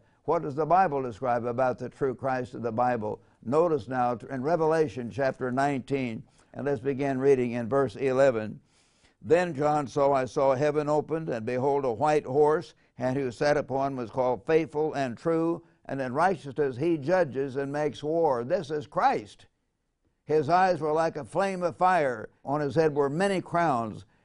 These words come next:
and he had a name written that no one knew except himself.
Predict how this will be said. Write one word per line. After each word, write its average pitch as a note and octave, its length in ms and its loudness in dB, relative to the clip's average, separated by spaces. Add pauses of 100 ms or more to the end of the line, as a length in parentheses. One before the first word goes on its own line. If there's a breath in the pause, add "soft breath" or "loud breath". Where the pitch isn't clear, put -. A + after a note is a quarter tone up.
(120)
and C#3+ 200 -2
he C3+ 60 0
had D3+ 240 2
a C#3 100 0
name D#3+ 400 -2
written D3+ 300 4
that C#3+ 160 -2
no D3+ 160 4
one D3 320 2
knew D3+ 140 4
except C#3+ 420 2
himself. D3 580 4